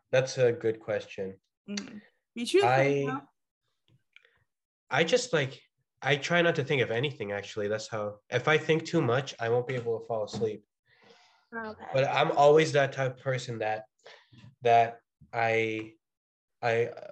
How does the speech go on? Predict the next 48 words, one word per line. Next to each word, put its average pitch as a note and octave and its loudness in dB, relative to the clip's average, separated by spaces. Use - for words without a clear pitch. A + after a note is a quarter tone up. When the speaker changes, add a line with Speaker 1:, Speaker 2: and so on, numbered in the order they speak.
Speaker 1:
as A2+ -4
soon C#3+ 0
as C3+ -4
I B2+ 2
hit B2 -8
the - -14
bed, A#2 0
I'm A#2 -6
always A#2 2
overthinking G#2+ -8
and G#2+ -8
I G#2 -2
can't - -14
stay A#2 2
up A2+ -2
very A2+ 2
late, G#2 -8
you G#2+ -10
know, G2+ -6
just - -10
think C3 -2
about, A2 -2
uh, G2+ -10
everything. A2 -2
Speaker 2:
Mm-hmm. A3 -10
Speaker 1:
And A2 -2
so A#2 2
I A#2 6
try C#3 2
my B2 4
best A2+ 0
not A2 -4
to - -20
think A#2 0
about, G#2 0
you A2+ -4
know, G2 0
anything F#2+ -4
or F#2 -8
just, - -12
you G2+ -6
know, F#2+ -10
s-, - -18
just - -4
so A2+ 2
I G2+ 4
can, G2 -4
uh, F#2+ -2